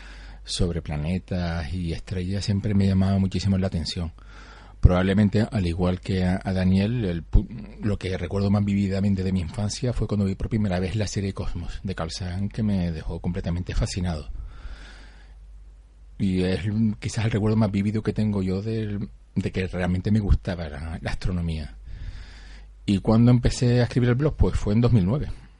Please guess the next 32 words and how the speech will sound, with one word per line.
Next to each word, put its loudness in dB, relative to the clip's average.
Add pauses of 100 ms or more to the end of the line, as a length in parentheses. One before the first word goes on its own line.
(300)
cuando, -2 (280)
cuando -2
comencé. 0 (180)
Y -2
fue -4
un, 2
una 4
cosa 0
curiosa, 0
porque -6
nunca 2
me 6
había 2
planteado 2
escribir -2
sobre -2
astronomía, 4 (920)
pero 4
en 8
el 2
trabajo, 0 (180)
mm, 4
tenía 2
una 6
compañera 2
a 2
la -2
que -4
yo, 0
pues, 0 (160)
casi -10
todos -4